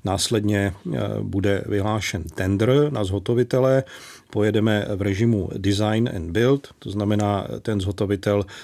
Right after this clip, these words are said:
si dokončí projektovou dokumentaci v tom nejvyšším stupni pro provádění stavby a zároveň bude potom, eh, tu stavbu realizovat.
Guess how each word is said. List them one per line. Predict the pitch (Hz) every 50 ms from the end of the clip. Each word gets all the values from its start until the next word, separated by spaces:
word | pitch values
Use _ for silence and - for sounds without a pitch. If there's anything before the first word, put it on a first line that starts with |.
| - -
si | - - - 107 98 90 -
dokončí | 127 107 98 95 - 120 113 107 - - 107 95
projektovou | - 101 101 104 98 - - - 101 101 98
dokumentaci | 95 95 92 - 104 101 98 98 - 101 90 - - 117 101 92
v | -
tom | - - 101 95 92
nejvyšším | 92 95 101 104 104 - - - - -
stupni | - - 104 98 - 123 127 131
pro | 120 117 101
provádění | 90 - 104 98 104 104 101 101 107 101 95 92
stavby | - - 104 95 95 98 104 101 - - - - - - - -
a | - 104
zároveň | 95 101 95 95 98 95 98 98 95 98 98 - -
bude | - 110 101 95 95 95 90
potom, | - 95 92 - 107 92 95 98
eh, | 95 - 95 90 87 87 90
tu | - - 101
stavbu | - - - 95 90 87 92 92 95 92 - - - - - - - -
realizovat. | 117 95 95 92 92 92 92 80 90 101 90 90 87 -